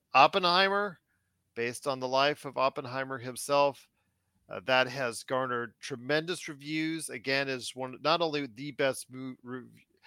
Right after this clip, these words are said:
the best reviewed movie of the year, but it is possibly one of the best m-, reviewed movies of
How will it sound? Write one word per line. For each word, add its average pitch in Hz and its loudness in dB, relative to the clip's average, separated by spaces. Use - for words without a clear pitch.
the 208 0
best 185 6
reviewed 147 -4
movie 165 -2
of 123 0
the 131 -10
year, 165 -2
but 123 2
it 143 -6
is 139 -4
possibly 165 0
one 123 -10
of 113 -10
the 120 -10
best 120 -4
m-, 110 -20
reviewed 113 -12
movies 117 -10
of 107 -4